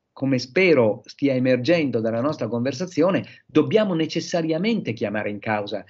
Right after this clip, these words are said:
tutto questo. Certo, con lo sforzo di tenere saldo i, eh, l'insieme dei riferimenti.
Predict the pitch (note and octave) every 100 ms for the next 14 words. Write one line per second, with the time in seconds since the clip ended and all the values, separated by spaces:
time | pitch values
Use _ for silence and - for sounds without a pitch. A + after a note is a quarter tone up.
0 | - _ - B2 A#2+ B2 A2+ G2+ - G#3
1 | D3+ - - _ _ _ _ _ - D#3+
2 | D3+ C#3+ F#3 - C3 F3 E3 B2+ A2+ C#3+
3 | C3+ C3 D3 - - C#3+ A#2+ A2 A#2 C3+
4 | D#3 F3 C3+ - - A#2 A#2 B2 B2+ C#3+
5 | D3+ D3 A2+ A2 G#2+ A2 A2 D3 A2+ -